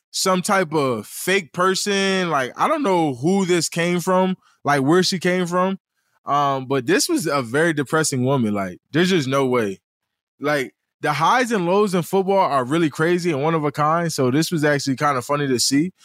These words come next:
Um, but let's get straight into the business now. Like, Chargers week done. We're going into the bye week, and we'll get more to that,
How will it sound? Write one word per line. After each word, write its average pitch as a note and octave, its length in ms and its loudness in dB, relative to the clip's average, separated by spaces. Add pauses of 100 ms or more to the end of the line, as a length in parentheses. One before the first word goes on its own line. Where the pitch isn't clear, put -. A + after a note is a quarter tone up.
(420)
Um, C#3+ 520 0 (320)
but G3+ 160 2
let's G#4 200 0
get A#4+ 160 0
straight C4 220 0
into C#4+ 160 -2
the G3 80 0
business D#3 500 -2
now. B2+ 240 0
Like, B2 320 -2 (380)
Chargers A#3 400 0
week G#3 220 -4
done. G#3+ 260 2
We're G3 80 -2
going G#3+ 220 0
into A#3 160 -4
the A3+ 80 -2
bye G3 260 0
week, G3 280 -2
and F3 120 -4
we'll G3+ 80 2
get G3+ 220 0
more G3 180 0
to F3 80 -2
that, F3+ 280 0